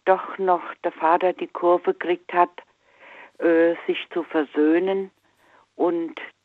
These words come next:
da kann er dann auch mit abschließen. Also Sigi hat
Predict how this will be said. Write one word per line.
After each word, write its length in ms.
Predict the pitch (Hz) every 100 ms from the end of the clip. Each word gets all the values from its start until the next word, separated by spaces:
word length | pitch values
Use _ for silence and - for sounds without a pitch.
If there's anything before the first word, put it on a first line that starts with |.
| -
da 120 | 160
kann 220 | - 165 160
er 120 | 156
dann 280 | 156 156 -
auch 220 | 139 160
mit 240 | 147 - -
abschließen. 760 | 131 - - 107 101 107 95 _ _ _ _ _ _ _ _ _ _ _ -
Also 340 | 156 151 151 -
Sigi 260 | 175 175
hat 160 | 147